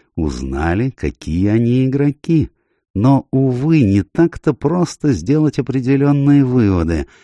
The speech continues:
Это убийство требовало дерзости и выдержки. Тут нужна была личность,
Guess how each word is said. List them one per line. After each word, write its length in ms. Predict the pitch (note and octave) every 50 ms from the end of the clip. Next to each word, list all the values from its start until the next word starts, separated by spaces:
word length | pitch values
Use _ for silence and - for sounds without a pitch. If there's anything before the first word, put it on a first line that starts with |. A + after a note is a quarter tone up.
| _ _ _ -
Это 320 | - G2 G#2 - - F#2+
убийство 720 | F2+ F2+ D#2+ D2 C#2+ D2 A2 D#3 F#3 F3 - - - D2+ D2
требовало 840 | - - - E2+ G#2 A#2 A2+ A#2 G#2+ G2+ G#2 G#2+ G2+ G#2 G2 F#2 - _ _ _ _ -
дерзости 840 | D2+ C#2+ - E2 B2 D#3+ F3+ D#3 C#3+ C#3 C#3+ D3+ C#3 - - - D#3
и 100 | D#3 D3+
выдержки. 840 | C#3 D3 F3+ F#3+ F3+ D3 F#2 D2+ C#2 - - - - - D2 C2+ - _ _ _ _ _ -
Тут 260 | D#2+ D#2 G2 A#2+ - - - -
нужна 480 | C#3+ F#2+ C#2+ C2 B1+ B1 C#2+ F2 F#2+
была 320 | F#2+ G2 G#2 F#2+ F2+ D2+ C#2+
личность, 840 | D2 B1+ - D#2 E2+ E2 - - - B2 C3 C#3+ - - - -